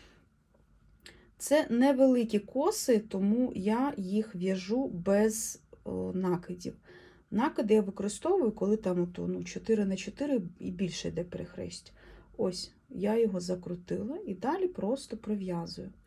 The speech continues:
Одразу скажу, що в схемі в мене зазначені лицьові рядки, парні, виворітні рядочки будуть парні, вони будуть в'язатися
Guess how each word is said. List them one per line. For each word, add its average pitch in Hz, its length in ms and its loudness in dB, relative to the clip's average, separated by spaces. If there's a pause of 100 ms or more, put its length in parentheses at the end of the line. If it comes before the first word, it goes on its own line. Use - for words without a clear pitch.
(400)
Одразу 247 420 4
скажу, 220 320 0
що 202 140 -6
в - 40 -10
схемі 302 520 4 (200)
в 180 160 -2
мене 180 500 4
зазначені 180 880 0 (600)
лицьові 202 840 0 (400)
рядки, 180 680 -2 (160)
парні, 247 540 4 (160)
виворітні 165 640 0
рядочки 170 500 -4
будуть 170 380 -8
парні, 339 300 2
вони 185 240 0
будуть 175 320 -8
в'язатися 330 580 -2